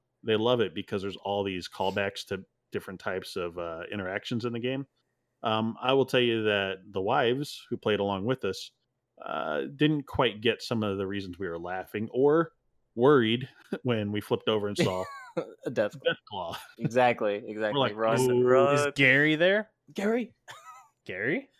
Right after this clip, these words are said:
Speaker 2: <laughs> So going on with, like, more theme games, I think there
Speaker 1: Mm-hmm.
Speaker 2: is a game that we've, uh,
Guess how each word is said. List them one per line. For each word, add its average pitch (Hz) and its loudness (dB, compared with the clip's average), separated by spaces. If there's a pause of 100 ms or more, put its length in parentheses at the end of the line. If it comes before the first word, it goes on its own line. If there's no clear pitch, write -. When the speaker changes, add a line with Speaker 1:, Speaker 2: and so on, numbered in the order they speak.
(600)
Speaker 2:
<laughs> - -10 (1600)
So 147 0
going 202 4
on 160 6
with, 143 0
like, 110 -6
more 117 -2
theme 113 -8
games, 101 -6
I 151 0
think 170 -2
there 135 6
Speaker 1:
Mm-hmm. 139 0
Speaker 2:
is 127 0
a 123 0
game 117 -4
that 113 -2
we've, 113 -8 (480)
uh, 104 0